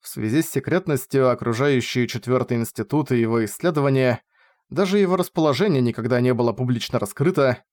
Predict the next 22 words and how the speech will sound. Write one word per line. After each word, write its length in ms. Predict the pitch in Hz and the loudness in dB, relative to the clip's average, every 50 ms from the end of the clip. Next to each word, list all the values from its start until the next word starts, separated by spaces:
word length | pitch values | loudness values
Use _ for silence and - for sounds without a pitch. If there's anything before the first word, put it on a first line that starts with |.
| _ _ _ _ | _ _ _ _
только 260 | - 220 214 - 165 | -4 -2 -2 0 0
объявление, 560 | 135 117 107 113 120 127 185 233 220 180 156 131 | 0 0 0 0 0 0 2 2 2 2 2 0
что 160 | - - 127 | 0 -2 0
его 180 | 123 156 196 | 0 2 2
должны 360 | 180 131 120 117 110 120 160 143 | 2 2 0 0 0 0 0 0
были 180 | 131 127 123 | 2 0 0
закрыть. 640 | 123 - 123 - - 117 104 98 - - - - _ _ _ _ _ _ _ _ _ | 0 0 -2 -4 -2 -4 -4 -6 -8 -12 -16 -18 _ _ _ _ _ _ _ _ _
Центр 420 | - - - 117 131 139 131 139 117 | -12 -4 0 0 0 0 0 -2 -2
бывшего 460 | 107 123 139 135 - - 131 123 113 | -2 -2 -2 -2 -2 0 0 0 0
Четвёртого 500 | - 98 - 120 123 131 127 123 120 120 | -2 -4 -4 -4 -2 -2 0 0 0 0
института 480 | 117 110 - - 110 - 151 143 151 123 | -2 -2 -4 -8 -8 -6 -4 -2 -2 0
был 180 | 113 120 117 | 0 0 0
расположен 640 | 117 113 - - 120 110 113 135 127 127 123 110 101 | 0 -2 -2 -2 -2 0 0 0 0 0 -2 -2 -2
прямо 300 | 117 131 160 170 147 131 | -2 -2 0 0 0 -2
в 80 | - | -2
подвале 400 | - 123 107 113 127 143 135 123 | -4 -6 -2 0 0 0 2 0
главного 480 | - 123 131 139 127 127 127 117 113 113 | 2 2 2 2 2 2 0 0 0 0
дома 260 | 117 131 131 123 117 | 0 0 2 2 2
Юцубы. 540 | 110 101 - - 185 180 143 143 131 120 - - _ _ _ _ | 0 -2 -2 -2 -2 0 2 2 0 0 -2 -6 _ _ _ _
Продукты 440 | - - 123 127 160 233 - - - | -4 -4 -2 -2 -2 -2 -2 -2 -2
Четвёртого 500 | - 147 127 151 185 196 - 147 131 131 | -2 -4 -2 -2 -2 -2 0 0 0 2
института, 720 | 127 117 - - - 110 - 214 202 147 139 127 117 110 | 0 0 -2 -6 -8 -6 -6 -4 0 2 2 2 2 0